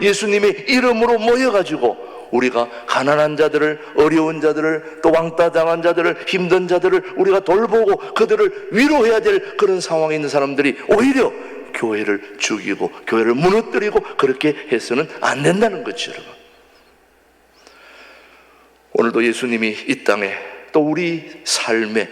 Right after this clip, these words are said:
우리 교회에 찾아오실 때 언제나 환영하는 무리가 있는가 하면, 또 한 무리는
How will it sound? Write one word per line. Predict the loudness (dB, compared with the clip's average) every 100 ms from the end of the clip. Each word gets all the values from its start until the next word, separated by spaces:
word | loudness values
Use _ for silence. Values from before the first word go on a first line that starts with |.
| 0
우리 | 2 2
교회에 | 2 0 2 0 -2 -4 -16 -20 -8
찾아오실 | -4 -4 0 0 0 -8 -4
때 | -4 -4 0
언제나 | 2 2 -2 0 -2 -6 -12
환영하는 | -2 0 2 0 2 -2 -2
무리가 | -2 0 0
있는가 | 0 -2 -2
하면, | -2 -4 -6 -18 -20 0
또 | 0
한 | 2
무리는 | -4 -4 -2 -2